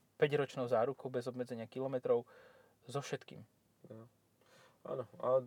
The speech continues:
Speaker 2: pritom reálne Japonci konkurenta k, k tomuto nemajú v podstate. Čiže keď si vezme, že fakt je tu len to Sorento z
Speaker 1: Mali,
Speaker 2: tohto azijského.
Speaker 1: ale
Speaker 2: Mali.
Speaker 1: mali.
Speaker 2: Ale už nemajú.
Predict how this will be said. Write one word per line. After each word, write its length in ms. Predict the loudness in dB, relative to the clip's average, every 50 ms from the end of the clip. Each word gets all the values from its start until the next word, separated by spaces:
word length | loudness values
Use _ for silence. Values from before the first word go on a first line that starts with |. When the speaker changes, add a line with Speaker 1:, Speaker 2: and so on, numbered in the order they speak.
| -2 -14 -10
Speaker 2:
pritom 480 | -8 -4 0 0 0 0 -2 -8 -6 0 2
reálne 560 | 6 6 8 8 6 6 4 2 2 2 0 -2 0
Japonci 560 | 4 6 6 6 4 0 -2 -2 -6 -4 0
konkurenta 480 | 2 2 2 2 0 -2 -2 0 0 -2
k, 80 | -2 -2 -8 -12 -12 -12
k 60 | -12 -8
tomuto 240 | -6 -6 -6 -6
nemajú 320 | -6 -6 -6 -6 -6 -8 -8
v 80 | -10
podstate. 240 | -12 -18 -20 -20 -14
Čiže 240 | -8 -8 -6 -4 -2
keď 80 | -2 0
si 100 | 0 0
vezme, 220 | -2 0 0 0
že 160 | 0 0 -2 -4 -6 -20 -20 -6 2 6
fakt 160 | 6 6 6
je 80 | 4
tu 80 | 0 4
len 240 | 6 6 6 6 6
to 80 | 4
Sorento 480 | 8 10 10 10 10 6 2 0 -2 -2
z 80 | 2 6
Speaker 1:
Mali, 320 | 8 10 12 12 12 12
Speaker 2:
tohto 160 | 12 10 10
azijského. 480 | 8 6 2 -2 -2 2 4 4 4 6 8
Speaker 1:
ale 240 | 10 12 12 12 12
Speaker 2:
Mali. 80 | 12 10
Speaker 1:
mali. 260 | 6 4 4 2 0 -4 -8 _ -8
Speaker 2:
Ale 160 | 0 2 2 2
už 160 | 2 0 -2
nemajú. 240 | -6 -6 -6 -12